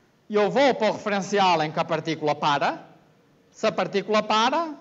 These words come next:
a força magnética é igual a zero, porque a força magnética é proporcional à velocidade. Mas eu tinha dito que a partícula ia em direção ao fio.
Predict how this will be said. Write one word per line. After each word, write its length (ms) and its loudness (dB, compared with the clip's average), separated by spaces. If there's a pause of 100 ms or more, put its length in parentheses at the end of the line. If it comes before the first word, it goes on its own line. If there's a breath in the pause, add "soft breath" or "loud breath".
(140)
a 100 -12
força 340 -4
magnética 720 -4 (480)
é 120 -4
igual 260 0
a 40 0
zero, 400 -6 (240)
porque 160 -20
a 40 -14
força 260 -10
magnética 460 -8
é 40 -4
proporcional 560 -8
à 80 -4
velocidade. 540 -10 (960)
Mas 160 -6
eu 140 0
tinha 200 -2
dito 200 -4
que 60 -4
a 60 0
partícula 520 -6
ia 200 0
em 80 0
direção 380 0
ao 60 0
fio. 300 -8